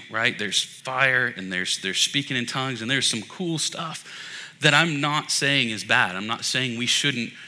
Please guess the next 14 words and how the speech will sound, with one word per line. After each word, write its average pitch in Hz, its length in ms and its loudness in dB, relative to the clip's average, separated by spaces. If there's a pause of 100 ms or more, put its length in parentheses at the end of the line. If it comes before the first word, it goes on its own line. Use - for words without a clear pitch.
(380)
understand 135 720 2
that 87 200 2 (100)
and, 104 320 4
and, 104 320 -2
and 104 180 -6
get 120 180 -2
into 120 360 -2
and 107 100 -2
understand 113 600 -2
the 98 60 -4
gifts 117 280 0
of 98 60 -6
the 90 80 -6
Spirit. 120 400 -2